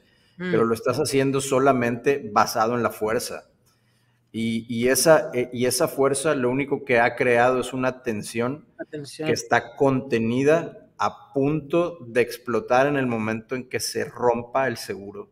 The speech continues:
Speaker 2: En-, y en el
Speaker 1: Mm.
Speaker 2: momento en que el seguro se rompa, va a explotar con, con una proporción muchísimo mayor a la que tú creaste al tensar. Y, y eso es lo que pasa con el, con el mal uso de la correa. Por eso es tan importante,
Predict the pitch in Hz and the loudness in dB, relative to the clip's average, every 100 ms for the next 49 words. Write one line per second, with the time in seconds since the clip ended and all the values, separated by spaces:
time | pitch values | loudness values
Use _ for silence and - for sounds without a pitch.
0 | _ 107 - 120 113 110 - 110 123 143 | _ -20 -14 -6 -2 -2 -2 -2 -2 -4
1 | 131 131 120 - 107 117 135 131 131 117 | -4 -4 -4 -4 -4 -2 -2 0 0 2
2 | 131 123 147 151 - - _ _ 101 117 | 0 0 -2 -2 -10 -20 _ _ 2 2
3 | 117 - 131 - 127 127 139 - 120 110 | 2 -2 -2 2 4 6 4 -2 -2 -2
4 | - 117 113 135 135 127 - 113 - 127 | -2 -4 0 0 0 -2 -2 -4 -2 -2
5 | 123 - 113 113 - 123 - 151 131 120 | -4 -8 -10 -10 -10 -10 -6 -4 0 0
6 | 107 113 139 196 - - _ _ _ - | 2 4 4 2 -2 -18 _ _ _ -2
7 | 117 117 113 117 - 131 - 131 113 110 | 0 2 0 -4 -6 -10 -2 2 4 4
8 | 110 - 117 110 101 95 - 123 113 - | 2 -4 -6 -6 -12 -10 -4 -4 -4 -12
9 | _ _ _ _ - - - _ 117 120 | _ _ _ _ -20 -20 -20 _ -6 -2
10 | 123 123 127 135 156 147 147 147 123 131 | -2 -2 4 4 6 4 4 4 6 6
11 | 127 139 - 127 120 110 107 101 117 110 | 6 0 -2 0 0 0 -2 -4 -4 -2
12 | 107 113 117 123 117 135 123 113 107 104 | 0 0 0 -2 -2 0 2 0 -2 2
13 | 156 165 - 120 120 139 - 131 139 151 | 4 4 2 0 0 -6 -2 0 2 -2
14 | 135 127 117 120 117 113 143 - | -2 -4 -2 0 -2 -2 -4 -4